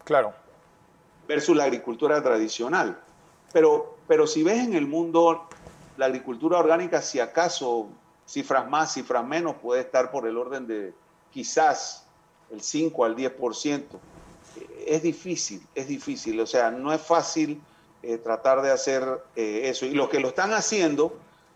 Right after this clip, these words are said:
Speaker 2: pues están consi-, consiguiendo precios en el mercado sumamente importantes, pero, pero no es el común, no es el común.
Speaker 1: ¿Cuál es el producto más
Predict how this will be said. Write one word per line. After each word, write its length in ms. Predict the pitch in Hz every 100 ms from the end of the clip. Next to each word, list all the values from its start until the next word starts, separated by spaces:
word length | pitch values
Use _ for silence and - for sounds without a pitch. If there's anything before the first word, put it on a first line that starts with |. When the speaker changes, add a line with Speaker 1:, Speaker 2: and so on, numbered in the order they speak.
| -
Speaker 2:
pues 140 | 123
están 220 | 120 151 160
consi-, 500 | 190 165 147 127 -
consiguiendo 960 | 135 120 123 120 143 170 185 160 131 -
precios 300 | 147 196 180
en 100 | 143
el 80 |
mercado 960 | 120 110 139 156 180 147 120 107 104 101
sumamente 520 | - 151 143 151 151
importantes, 560 | 147 120 117 - 185 -
pero, 320 | 123 123 117 - _ -
pero 360 | 160 147 139 - _ _ _
no 220 | 165 190
es 60 | 175
el 120 | 151
común, 380 | - 131 123 104
no 100 | 135
es 60 | 147
el 100 | 117
común. 220 | 107 101 - - - - _ _ _ _ _
Speaker 1:
¿Cuál 200 | - 302
es 80 | 277
el 120 | 233
producto 400 | 185 190 196 196
más 600 | 175 180 - - 180 -